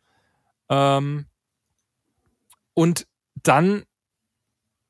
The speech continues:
keine Ahnung, also ich hab den Mehrwert dann nicht so ganz gesehen. Klar, du brauchst dann keine abwischbaren Dinger und es ist natürlich was anderes, wenn du da Holzdinger drauflegst.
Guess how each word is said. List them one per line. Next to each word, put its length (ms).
keine 300
Ahnung, 200
also 160
ich 160
hab 140
den 140
Mehrwert 340
dann 100
nicht 140
so 100
ganz 240
gesehen. 220
Klar, 200
du 80
brauchst 260
dann 80
keine 220
abwischbaren 520
Dinger 280
und 160
es 100
ist 200
natürlich 340
was 160
anderes, 400
wenn 120
du 100
da 360
Holzdinger 540
drauflegst. 600